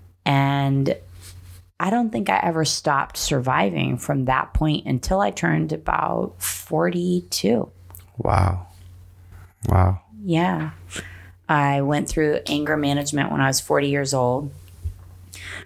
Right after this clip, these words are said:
Speaker 1: called off a five-year relationship, just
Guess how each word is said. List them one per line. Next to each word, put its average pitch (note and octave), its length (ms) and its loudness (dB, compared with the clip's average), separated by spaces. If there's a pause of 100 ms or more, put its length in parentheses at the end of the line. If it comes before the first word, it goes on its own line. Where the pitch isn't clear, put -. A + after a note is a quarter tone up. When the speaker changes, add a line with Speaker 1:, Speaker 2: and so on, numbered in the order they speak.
Speaker 1:
called D3 260 2
off C#3+ 200 -4
a C3+ 60 -12
five-year C#3 520 2
relationship, B2 960 0 (600)
just - 720 0